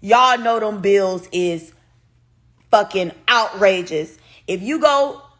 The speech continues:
you gonna go to the doctor before you go to the damn hospital, cause they gonna tax your ass. So it was just like, I literally just got taxed for nothing. Like, literally. Like, I started back crying because I'm just like, Ah!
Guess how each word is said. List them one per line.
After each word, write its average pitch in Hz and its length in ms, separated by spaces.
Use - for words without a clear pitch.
you 254 180
gonna 349 180
go 269 120
to 262 120
the 214 60
doctor 226 360
before 202 220
you 196 80
go 196 80
to 190 100
the 175 60
damn 170 180
hospital, - 560
cause 185 140
they 208 100
gonna 190 200
tax 185 340
your 151 140
ass. 143 340
So 220 260
it 226 100
was 233 140
just 226 220
like, 190 280
I 196 180
literally 196 460
just 185 200
got 165 300
taxed - 540
for 165 180
nothing. 160 440
Like, - 400
literally. 160 500
Like, 185 300
I 220 280
started 202 380
back 180 180
crying 226 300
because 196 300
I'm 214 200
just 202 240
like, 190 260
Ah! - 680